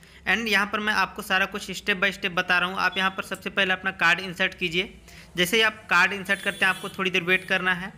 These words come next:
and यहाँ पर आपके सामने एक नया page open होगा। इस तरह का कुछ interface दिखेगा। यहाँ पर आप directly पाँच सौ, एक हज़ार या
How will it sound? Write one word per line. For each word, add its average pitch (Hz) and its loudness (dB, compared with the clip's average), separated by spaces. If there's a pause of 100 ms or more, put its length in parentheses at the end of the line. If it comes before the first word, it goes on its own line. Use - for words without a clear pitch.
(400)
and 185 2
यहाँ 202 4
पर 214 2
आपके 180 0
सामने 202 0
एक 190 -4
नया 180 4
page 196 0
open 185 -4
होगा। 185 0
इस 180 -6
तरह 185 2
का 180 0
कुछ 185 -8
interface 175 0
दिखेगा। 180 0 (440)
यहाँ 185 4
पर 220 2
आप 196 0
directly 185 2 (100)
पाँच 175 2
सौ, 202 -2
एक 190 -2
हज़ार 196 2
या 202 2